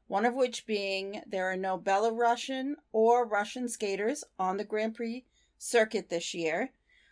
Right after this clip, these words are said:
Another reason, this is the first, uh, season heading into the new quad.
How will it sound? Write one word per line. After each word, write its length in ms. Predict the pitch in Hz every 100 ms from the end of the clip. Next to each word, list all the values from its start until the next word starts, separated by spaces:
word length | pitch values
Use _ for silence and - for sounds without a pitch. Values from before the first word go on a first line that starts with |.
| _ _ _ _
Another 500 | 214 208 202 208 247
reason, 560 | 247 254 240 285 294 311 _ _ _ _ _ _ _
this 180 | 277 330
is 60 | 330
the 120 | 294 - _
first, 840 | 349 381 320 143 - - - - - _ _ _ _ _ _ _
uh, 180 | 214 202
season 600 | 220 269 262 285 285 311 - _
heading 320 | - 269 247 233
into 240 | 233 220
the 100 | 233
new 160 | 196 170
quad. 520 | - 254 285 302